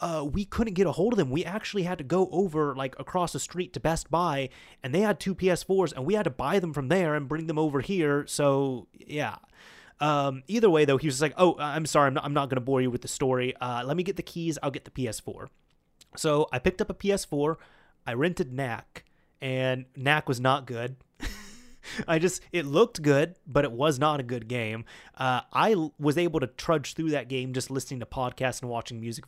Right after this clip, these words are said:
like, watching, uh, YouTube videos on the side. Uh, but yeah, that's, that, that's what happened. <laughs> I, I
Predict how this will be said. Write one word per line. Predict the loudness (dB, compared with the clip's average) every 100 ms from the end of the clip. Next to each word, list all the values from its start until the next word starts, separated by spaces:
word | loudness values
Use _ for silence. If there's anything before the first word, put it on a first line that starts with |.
| -12
like, | -6 -6 _ -20 -4
watching, | 2 2 2 -4 -4
uh, | -6 -6
YouTube | -4 -6 -6 -8
videos | -6 -6 -8
on | -10
the | -10
side. | -4 -4 -2 -4 -8 -16 -20 -20 -16
Uh, | -6 -4 -4 -2
but | 4
yeah, | 4 4
that's, | 0 -2 -2 -4 -6 -10 -6
that, | -4 -4 0
that's | 0 0 0
what | 0 0
happened. | -2 -2 -2 -8 -8 -20 -20 -6 -6 -4 -8 -2
<laughs> | -4 -4 -16 -16 -6
I, | -2 0 0 0
I | -2 0 -2